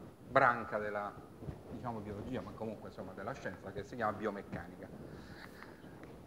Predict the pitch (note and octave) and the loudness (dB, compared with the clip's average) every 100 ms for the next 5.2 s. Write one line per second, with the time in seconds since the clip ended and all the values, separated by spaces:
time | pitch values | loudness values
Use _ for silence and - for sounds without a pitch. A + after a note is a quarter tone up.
0 | - - - - - - D3+ D#3+ E3 F#3+ | -14 -14 -12 -8 -2 10 12 12 12 12
1 | E3+ C3 C3 - A#2+ A2 - G#2 A2 D#3+ | 12 12 10 4 0 0 -2 2 2 4
2 | E3+ D3+ D3 C3+ C3+ C3+ C3 - - A#2 | 2 4 8 8 8 6 4 2 0 0
3 | A2+ A2 - - - - - C3 C#3 D#3 | 2 0 -4 -14 -18 -18 -2 0 8 12
4 | D#3+ A#2+ A2+ A2+ A#2+ - C#3 C3 - A#2+ | 12 12 10 10 6 8 8 8 6 4
5 | G#2+ G2 | 4 0